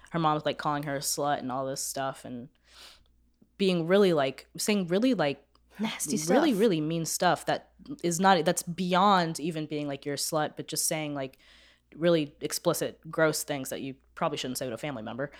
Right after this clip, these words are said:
Speaker 1: um, in general. But, um, but yeah, and then turning around and her, and Jeanette finding out that her mother had an affair and that Jeanette herself is not even her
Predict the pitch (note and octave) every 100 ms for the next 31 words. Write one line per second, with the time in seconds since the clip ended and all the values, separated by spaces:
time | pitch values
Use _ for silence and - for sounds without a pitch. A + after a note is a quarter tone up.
0 | - - - - F3 D3+ C3 C3+ C#3+ C#3+
1 | D#3 G#3 C#3+ C#3 D#3 - E3+ - - F3
2 | E3+ D#3 C#3+ C#3+ - _ - _ _ _
3 | _ _ G#3 G3+ B3 F3 D3+ D#3 - F#3
4 | G3 F3+ E3+ E3 - F#3+ F#3 E3+ E3+ E3+
5 | D#3 D#3 D#3+ D3+ D#3 D#3 E3 D3+ - D#3
6 | D3 C#3+ D3 D3 D3+ D3+ D3 C3+ C3+ _
7 | _ _ _ _ _ _ _ _ _ _
8 | - E3+ D3+ D3+ - E3+ D#3 C#3+ C#3 C3+
9 | _ _ _ - D#3 D#3 D3+ C#3 C3+ -
10 | _ _ _ _ - - D#3 D3+ F2+ D3
11 | D#3+ D3+ C#3 C#3 C#3 C3+ C3 B2+ A#2 C#3